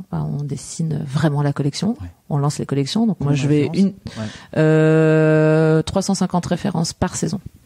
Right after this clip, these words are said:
Speaker 2: C'est beaucoup.
Speaker 1: Oui, c'est beaucoup.
Speaker 2: Mais c'est ambitieux.
Speaker 1: Oui,
Speaker 2: Enfin,
Speaker 1: c'est ambitieux.
Speaker 2: en tout cas, euh, non, mais je me rends pas compte que dans la lingerie, euh,
Speaker 1: C'est
Speaker 2: je
Speaker 1: beaucoup.
Speaker 2: connais rien, donc
Speaker 1: Non,
Speaker 2: c'est
Speaker 1: mais c'est
Speaker 2: beaucoup.
Speaker 1: beaucoup. Tout le monde me dit que c'est beaucoup. Euh, on me dit presque que c'est trop, mais
Speaker 2: C'est
Speaker 1: moi, je pense
Speaker 2: trop.
Speaker 1: qu'il faut ça.
Speaker 2: Ouais.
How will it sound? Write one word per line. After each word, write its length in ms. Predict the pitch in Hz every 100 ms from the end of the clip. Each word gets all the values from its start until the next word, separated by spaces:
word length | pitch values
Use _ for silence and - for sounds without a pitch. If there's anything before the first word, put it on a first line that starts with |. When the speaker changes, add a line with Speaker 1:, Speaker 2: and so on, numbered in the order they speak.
| - - _ _ - -
Speaker 2:
C'est 120 | - -
beaucoup. 280 | - 196 131 - - -
Speaker 1:
Oui, 80 | 277
c'est 120 | 392
beaucoup. 240 | 233 - 180 - _ _ _ _ _ _ _ -
Speaker 2:
Mais 60 | 101
c'est 120 | 92
ambitieux. 340 | 90 95 123 - _ 214
Speaker 1:
Oui, 60 |
Speaker 2:
Enfin, 80 | 311
Speaker 1:
c'est 60 | 202
ambitieux. 320 | 147 147 285
Speaker 2:
en 20 |
tout 60 | 117
cas, 40 |
euh, 160 | 98 90
non, 420 | 92 - - -
mais 60 | 123
je 60 | 117
me 40 |
rends 120 | 117 120
pas 80 |
compte 200 | 143 147
que 80 | -
dans 120 | 120
la 120 | 120 123
lingerie, 400 | 127 131 160 139
euh, 180 | 110 104 104 - - -
Speaker 1:
C'est 140 | 254
Speaker 2:
je 40 | 233
Speaker 1:
beaucoup. 220 | 226 180
Speaker 2:
connais 140 | 113
rien, 180 | 101 92
donc 140 | 92
Speaker 1:
Non, 80 | 220
Speaker 2:
c'est 60 | 277
Speaker 1:
mais 60 |
c'est 120 | 294 233
Speaker 2:
beaucoup. 240 | 208 165
Speaker 1:
beaucoup. 80 | 156
Tout 60 | 175
le 40 |
monde 80 | 165
me 40 | 160
dit 80 |
que 60 | 160
c'est 80 | 151
beaucoup. 400 | 135 - 226 247
Euh, 160 | 151
on 140 | 139 139
me 60 |
dit 100 | 143
presque 180 | 143 165
que 60 | 151
c'est 120 | -
trop, 220 | - 170
mais 140 | 220 151
Speaker 2:
C'est 60 |
Speaker 1:
moi, 60 | 151
je 60 |
pense 80 | -
Speaker 2:
trop. 60 | 107
Speaker 1:
qu'il 80 | 156
faut 80 | 143
ça. 140 |
Speaker 2:
Ouais. 60 | 185